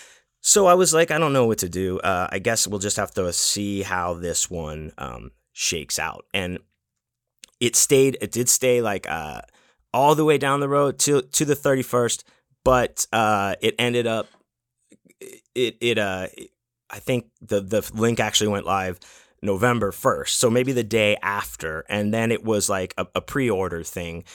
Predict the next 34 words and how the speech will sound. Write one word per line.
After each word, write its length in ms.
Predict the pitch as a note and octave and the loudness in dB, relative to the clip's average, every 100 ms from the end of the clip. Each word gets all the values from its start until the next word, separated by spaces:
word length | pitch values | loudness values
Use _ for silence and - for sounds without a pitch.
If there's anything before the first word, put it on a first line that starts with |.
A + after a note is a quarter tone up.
| - - | -20 -12
because 260 | F#2+ G2+ | -6 -4
we 80 | G2+ | -2
were 60 | G2 | -2
a 60 | |
little 200 | G2+ A#2+ | 0 2
bit 140 | G2+ F2 | 0 0
late 200 | G2 F2+ | -2 -2
on 120 | E2+ | -2
something. 420 | - F#2+ D#2+ D2+ | -2 -4 -6 -4
So 340 | - G#2 G2 - _ - | 0 2 0 -4 _ -6
you 100 | A2+ | -2
couldn't 300 | F3 C#3+ B2 | 0 0 0
get 120 | A#2+ | 0
a 60 | |
physical 440 | - C#3 A#2+ A#2+ A2 | 0 0 0 -2 -2
copy 420 | - G#2 - G2 | 2 0 0 -2
right 260 | G2 F2+ D#2+ | -2 -2 -2
then, 300 | A#2 C#3 C#3 | -2 -2 -2
but 220 | A2+ A2 | -2 0
they, 200 | G#2 G2 - _ | -2 -4 -12 _
they 200 | F2+ G#2+ | -4 0
all 260 | A2 A2+ G#2+ | 2 2 2
shipped 460 | - - A2 G2 A2 | 2 2 0 -2 -2
out 260 | G2+ G2 | -2 -4
on 120 | F#2 | -6
December 440 | F#2 - F2+ E2+ E2 | -4 -2 -2 -4 -10
first, 500 | - G2+ F2+ - - | -4 -4 -2 -6 -6
so 120 | F2 | -8
you 160 | E2 D#2 | -10 -12
could 220 | D#2 C#2+ | -14 -10
order 320 | F2+ F#2 E2+ | -6 -4 -4
one 240 | E2+ E2 D#2+ | -8 -10 -12
then. 220 | - - - - - | -14 -18 -20 -20 -12
So, 380 | - A#2+ A2 | -4 -2 -2